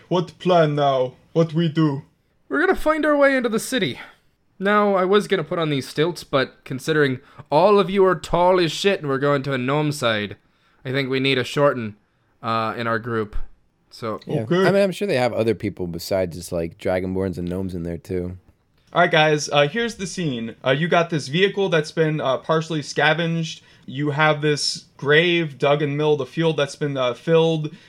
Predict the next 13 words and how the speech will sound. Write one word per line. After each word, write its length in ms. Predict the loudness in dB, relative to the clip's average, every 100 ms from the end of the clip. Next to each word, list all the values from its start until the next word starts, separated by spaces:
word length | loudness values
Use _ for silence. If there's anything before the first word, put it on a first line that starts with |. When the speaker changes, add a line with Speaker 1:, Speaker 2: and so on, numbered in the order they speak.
| -8 0
Speaker 1:
Uh, 180 | 2
there's 220 | 2 0 -2
still 680 | 0 2 2 2 0 -2 -6 -10
blood 560 | 0 4 6 4 2
and, 720 | -2 -2 -2 0 -2 -4 -6
uh, 340 | -4 -2 -2 -4
like, 320 | -4 -6 -2
battle 500 | 2 4 4 2 0
signs 460 | -2 -2 -2 -2 -4
all 240 | -2 -2
over 240 | -2 -2 -2
this 240 | -4 -2
area. 560 | 0 0 2 0 0